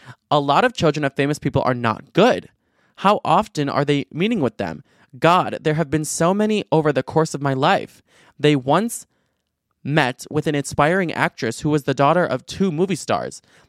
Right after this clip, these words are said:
There was something else that walked in the room with her. Like, 'My parents are famous, and I'm here because somebody told me to meet you.' A lovely person, but definitely a sense of entitlement. She left, and I was like, 'That person doesn't excite me.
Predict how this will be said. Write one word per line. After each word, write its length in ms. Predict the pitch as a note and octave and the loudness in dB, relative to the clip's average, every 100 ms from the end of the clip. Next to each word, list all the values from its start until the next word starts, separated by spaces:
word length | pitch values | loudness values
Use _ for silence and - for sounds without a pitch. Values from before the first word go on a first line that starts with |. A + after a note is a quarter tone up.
| - | 0
There 100 | D#3+ | 2
was 160 | E3 | 0
something 380 | - F#3+ A#3 F#3 | -2 -4 -4 -4
else 400 | - C#3+ C#3+ C3+ - | 0 2 2 -2 -10
that 300 | C3 C3 A2+ | -4 -2 0
walked 320 | B2+ B2+ C3+ | 2 0 0
in 60 | C3+ | -6
the 100 | C3 | -4
room 220 | A#2 C3+ | -2 -2
with 140 | C3 - | -4 -6
her. 220 | - - _ _ - | -8 -8 _ _ -2
Like, 260 | C3+ C3 | -2 -2
'My 140 | C#3 D#3 | -4 -6
parents 320 | - C#3+ C3+ | -6 -8 -8
are 80 | C3+ | -12
famous, 400 | - C3 A#2+ - | -8 -8 -8 -8
and 140 | B2+ | -6
I'm 140 | C3 D#3 | -6 -4
here 140 | C#3+ | -6
because 280 | B2+ - C3+ | -6 -8 -8
somebody 240 | C#3+ C3+ | -6 -6
told 240 | A#2+ C#3 C3+ | -6 -4 -4
me 80 | |
to 80 | A#2 | -6
meet 180 | A2+ B2+ | -6 -6
you.' 220 | F2+ C#2 - - - | -6 -8 -10 -18 -6
A 120 | C3+ | -2
lovely 340 | C3 C#3 E3+ G3+ | 2 2 2 -2
person, 380 | - D3 D#3 | 0 -2 -2
but 160 | C3+ B2 | -6 -2
definitely 300 | C#3+ - A3 | -2 -2 -2
a 40 | |
sense 220 | G3 D3+ C#3+ | -2 -4 -4
of 80 | |
entitlement. 480 | B2+ - B2 A#2 C#2 - _ - | -8 -4 -4 -4 -6 -14 _ -14
She 220 | - C3+ | -4 0
left, 380 | B2 C3+ G#2 - | 2 2 0 -6
and 120 | B2+ | -4
I 80 | A2+ | -4
was 140 | A2+ | -2
like, 180 | A2+ - | -4 -2
'That 180 | C#3 - | -4 -2
person 300 | C3+ C3+ A#2+ | -6 -4 -4
doesn't 260 | G#2+ A#2 | -4 -4
excite 340 | A2+ - G#2+ - | -8 -8 -10 -10
me. 220 | G2 | -12